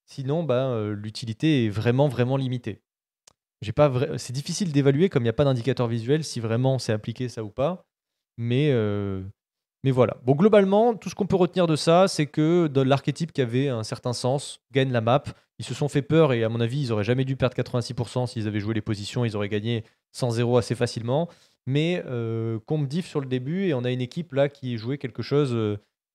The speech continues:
qui avait un flow assez négatif et c'est ça plus qui a joué que les individualités, euh, même si on a vu des choix, euh, assez discutables.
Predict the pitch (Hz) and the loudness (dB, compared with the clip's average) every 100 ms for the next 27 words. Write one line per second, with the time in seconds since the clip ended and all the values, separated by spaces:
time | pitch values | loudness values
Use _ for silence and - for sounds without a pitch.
0 | _ - 110 117 107 135 143 131 110 - | _ -4 0 0 0 0 2 2 0 -2
1 | 139 120 110 156 165 117 104 143 131 139 | -4 -4 -4 -6 -6 -8 -6 -6 -6 -6
2 | - 117 107 135 147 127 117 117 113 107 | -2 -2 0 0 0 -2 0 0 -2 -2
3 | 110 110 - 175 175 _ _ _ - 117 | -2 -2 0 0 0 _ _ _ -6 -2
4 | 110 104 107 107 110 117 - 120 107 131 | -2 -2 -4 -4 -4 -4 -4 -4 -6 -8
5 | 110 - 139 123 107 104 - 131 113 - | -6 -2 2 2 2 -2 -4 -6 -8 0
6 | 147 165 180 | 4 4 4